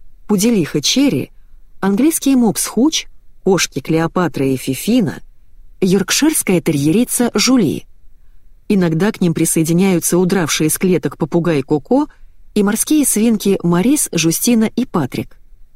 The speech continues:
Частенько приезжают в гости родственники и друзья со всех концов России. Так что, если рассудить, двадцать комнат — это еще мало. Получив несметное состояние,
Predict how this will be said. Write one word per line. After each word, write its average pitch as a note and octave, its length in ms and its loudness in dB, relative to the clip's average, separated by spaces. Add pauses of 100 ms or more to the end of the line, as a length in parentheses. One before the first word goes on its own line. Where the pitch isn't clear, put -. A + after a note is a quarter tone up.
(480)
Частенько G3 540 0
приезжают D#3+ 540 0
в D#3+ 100 -2
гости E3 300 0
родственники D3+ 760 -2 (300)
и F#3+ 100 2
друзья E3 460 2
со F3+ 160 -2
всех - 280 -2
концов F#3 440 -2
России. D3 560 -2 (640)
Так D#4+ 140 -2
что, - 180 -2
если F3+ 260 0
рассудить, D#3 640 0 (340)
двадцать E3+ 520 0
комнат — F3 480 0 (120)
это E3 220 -2
еще F#3 260 0
мало. A3 380 0 (1300)
Получив A3+ 460 0
несметное A3 560 0
состояние, E3 800 0